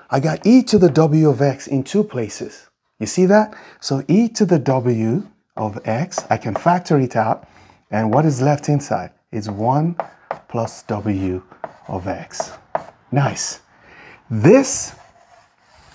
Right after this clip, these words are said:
is one way to write your derivative. Remember, there's this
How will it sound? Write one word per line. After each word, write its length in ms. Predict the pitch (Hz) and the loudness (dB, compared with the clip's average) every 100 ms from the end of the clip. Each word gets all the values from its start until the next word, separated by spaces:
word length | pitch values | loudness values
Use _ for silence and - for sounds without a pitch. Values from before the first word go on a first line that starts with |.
| _ _ _ _ _ _ _ - - - _ _ _ - _ _ _ _ _ _ _ _ _ - | _ _ _ _ _ _ _ -16 -16 -20 _ _ _ -20 _ _ _ _ _ _ _ _ _ 2
is 140 | 156 | 4
one 240 | 139 214 214 | 6 6 8
way 220 | 208 233 | 6 6
to 160 | - 160 | 2 2
write 320 | 143 139 - | 2 0 -2
your 100 | 135 | -4
derivative. 800 | 135 127 214 190 - 107 104 - _ _ _ _ _ _ _ _ _ | -2 2 2 2 -6 -8 -12 -16 _ _ _ _ _ _ _ _ _
Remember, 560 | 113 123 156 220 160 151 | 2 4 6 6 4 4
there's 240 | 135 123 | 2 4
this 360 | 170 - - | 2 0 -6